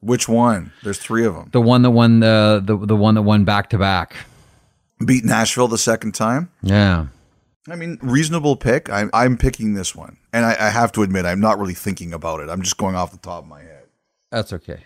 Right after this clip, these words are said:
Speaker 2: Uh, what was, what was our tagline for the podcast? Speaking out of my butt. What was that one we had for a while ago? Thirty-one Thoughts?
Speaker 1: Don't think,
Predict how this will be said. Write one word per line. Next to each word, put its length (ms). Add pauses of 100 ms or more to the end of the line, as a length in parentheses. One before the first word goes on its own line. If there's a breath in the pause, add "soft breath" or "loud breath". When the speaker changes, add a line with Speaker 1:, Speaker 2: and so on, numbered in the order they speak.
(140)
Speaker 2:
Uh, 240
what 100
was, 220
what 100
was 140
our 80
tagline 440
for 60
the 80
podcast? 520
Speaking 360
out 120
of 60
my 100
butt. 300
What 100
was 100
that 160
one 100
we 100
had 220
for 140
a 100
while 220
ago? 220
Thirty-one 360
Thoughts? 260
Speaker 1:
Don't 280
think, 440